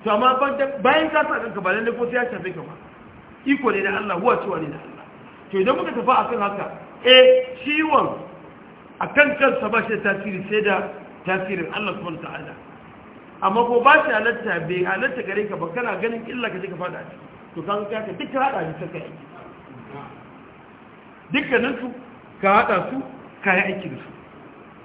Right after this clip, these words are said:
To, za ka kenan, wasu su ɗauka cewa, shi ya sa Abu Ja'far al-Tahawi, rahimahullah, yake da littafi Mushkilul Athar, Mushkilul Athar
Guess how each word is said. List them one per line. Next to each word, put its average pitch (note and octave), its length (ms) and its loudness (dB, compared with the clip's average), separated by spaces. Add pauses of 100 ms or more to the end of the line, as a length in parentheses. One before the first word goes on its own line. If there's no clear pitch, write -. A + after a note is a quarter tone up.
(720)
To, F3+ 100 -4
za B3 160 10
ka B3+ 120 -4
kenan, A#3 240 0 (320)
wasu A3 180 0
su F#3 200 -8
ɗauka A#3 400 2
cewa, F#3+ 420 2 (460)
shi F3 60 0
ya G#3 80 4 (100)
sa A#3+ 100 4 (560)
Abu D#3+ 160 -10
Ja'far G3 400 -4
al-Tahawi, E3+ 640 -2
rahimahullah, E3 840 -4 (340)
yake E3 160 -8
da D#3 100 -4
littafi E3+ 420 -4
Mushkilul F3 1040 -6
Athar, F3+ 1500 0 (720)
Mushkilul F#3 960 -4
Athar E3 1160 2